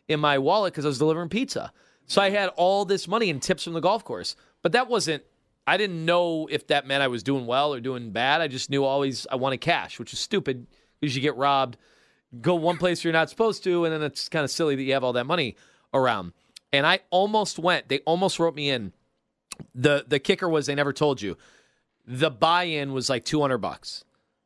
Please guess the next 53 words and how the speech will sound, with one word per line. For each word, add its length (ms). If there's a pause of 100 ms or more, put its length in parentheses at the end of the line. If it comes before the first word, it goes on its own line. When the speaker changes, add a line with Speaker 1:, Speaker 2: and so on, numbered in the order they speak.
Speaker 1:
You 220
had 160
to 80
get 260
in 120
at 100
some 200
point. 280
Yeah, 260
that 100
was 140
cool. 260
Go 220
to 60
the 320
hotel, 480
get 180
your 60
free 180
breakfast, 420
get 140
your 60
free 180
lunch, 400 (580)
uh, 320
watch 280
some 100
speakers, 720 (540)
and 100
then 100
they're 140
gonna 180
evaluate 520
you, 160
almost 280
like 280
you 100
haven't 220
been 160
chosen 520
yet. 280 (460)
But 100
the 80
reality 320
was, 240
if 80
you 60
brought 200
two 100
hundred 140
dollars, 460
you 80
were, 100